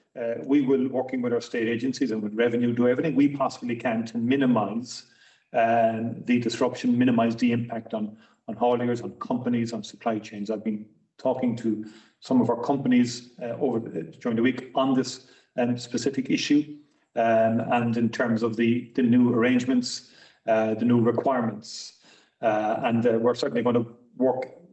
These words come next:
very hard indeed to help and to be assistance to, to our companies. Um, but it does really illustrate, um, the practicalities, the negative practicalities of Brexit.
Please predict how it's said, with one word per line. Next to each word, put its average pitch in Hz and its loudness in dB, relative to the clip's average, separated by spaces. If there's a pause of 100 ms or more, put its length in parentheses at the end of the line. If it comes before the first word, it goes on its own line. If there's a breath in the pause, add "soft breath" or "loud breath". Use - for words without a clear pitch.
(100)
very 127 0
hard 117 0
indeed 113 0
to 117 -4
help 123 -4 (300 loud breath)
and - -10
to 113 -18
be 123 -2
assistance - -8
to, - -20
to 117 -4
our 107 -2
companies. 117 -4 (400 loud breath)
Um, 110 0 (100)
but 123 2
it 123 -2
does 160 4
really 147 2 (160)
illustrate, 131 -8 (560)
um, 113 -6
the - -10
practicalities, 127 -4
the 123 -4
negative 131 0
practicalities 113 -6 (360)
of 117 -2
Brexit. 104 -2